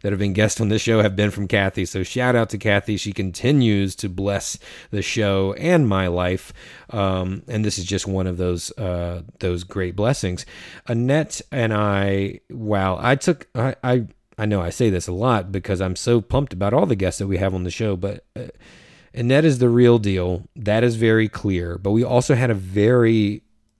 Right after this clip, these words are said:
down-to-earth human conversation about storytelling. And I suppose that was so easy to do because if anybody knows humans and storytelling, it's Annette Simmons. Annette started her career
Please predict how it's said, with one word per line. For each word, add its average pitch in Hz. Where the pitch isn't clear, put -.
down-to-earth 110
human 113
conversation 95
about 92
storytelling. 127
And 135
I 131
suppose 120
that 113
was 113
so 113
easy 120
to 95
do 127
because 117
if 131
anybody 151
knows 123
humans 113
and 110
storytelling, 101
it's 92
Annette 90
Simmons. 131
Annette 139
started 135
her 120
career 95